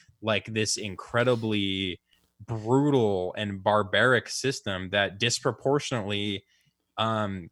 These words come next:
kills black and brown people at a far higher rate than it does,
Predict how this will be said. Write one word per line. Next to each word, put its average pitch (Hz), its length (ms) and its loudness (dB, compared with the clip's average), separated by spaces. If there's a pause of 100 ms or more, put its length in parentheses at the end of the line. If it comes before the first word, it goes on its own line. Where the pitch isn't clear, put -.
kills 131 600 2
black 113 340 2
and 113 100 0
brown 123 300 0
people 104 280 -4
at 98 60 2
a 98 160 2
far 117 540 2
higher 123 320 0
rate 113 260 0
than 110 140 -2
it 104 100 -4
does, 101 480 -4